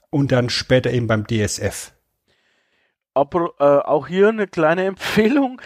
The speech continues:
Speaker 2: Wer mehr zu der Anfangszeit von R T L hören möchte, wir haben einen tollen Podcast gemacht, wenn ich mich mal selber <laughs> loben darf, ähm, bezüglich Alles Nichts Oder. Da haben wir auch ein bisschen die Anfangszeit von R T L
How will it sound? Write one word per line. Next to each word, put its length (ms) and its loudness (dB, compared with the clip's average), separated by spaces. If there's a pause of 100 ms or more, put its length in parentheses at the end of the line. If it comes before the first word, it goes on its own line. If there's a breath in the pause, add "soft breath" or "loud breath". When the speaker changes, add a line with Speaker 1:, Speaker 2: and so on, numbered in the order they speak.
(220 loud breath)
Speaker 2:
Wer 180 4
mehr 300 2
zu 100 -8
der 120 -2
Anfangszeit 680 0
von 160 -8
R 140 -4
T 160 -2
L 160 4
hören 260 2
möchte, 380 -8
wir 80 -4
haben 260 -6
einen 140 -18
tollen 280 -4
Podcast 640 -2
gemacht, 600 -4
wenn 100 -6
ich 120 -12
mich 160 -20
mal 120 -6
selber 380 0
<laughs> 20 -6
loben 300 -2
darf, 240 2 (480 loud breath)
ähm, 360 4
bezüglich 600 -8
Alles 300 2
Nichts 320 -8
Oder. 320 0
Da 120 2
haben 140 0
wir 140 4
auch 80 -2
ein 80 -14
bisschen 300 -10
die 120 -4
Anfangszeit 680 -2
von 160 -8
R 180 -2
T 160 -6
L 240 -4